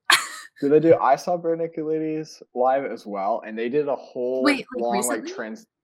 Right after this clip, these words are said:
Speaker 2: no, this
Speaker 1: Damn.
Speaker 2: was,
Speaker 1: Oh, I was like, "Did we see the
Speaker 2: mm,
Speaker 1: same
Speaker 2: when I was in
Speaker 1: tour?"
Speaker 2: high school, I think.
Speaker 1: <laughs>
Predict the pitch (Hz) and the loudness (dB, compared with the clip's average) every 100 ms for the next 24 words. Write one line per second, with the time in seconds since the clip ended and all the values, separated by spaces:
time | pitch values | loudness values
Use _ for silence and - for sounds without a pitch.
0 | _ - 104 90 85 90 110 - 120 113 | _ -14 -10 -10 -10 -10 -10 -6 -4 -2
1 | 104 101 - _ _ 233 226 202 214 240 | -4 -10 -20 _ _ -10 -8 -8 -8 -8
2 | 233 247 285 359 392 403 359 285 294 - | -8 -6 -4 -2 -2 -4 -4 0 0 0
3 | 131 196 98 - 101 87 95 90 85 - | -2 -4 -6 -6 -6 -8 -10 -12 -14 -18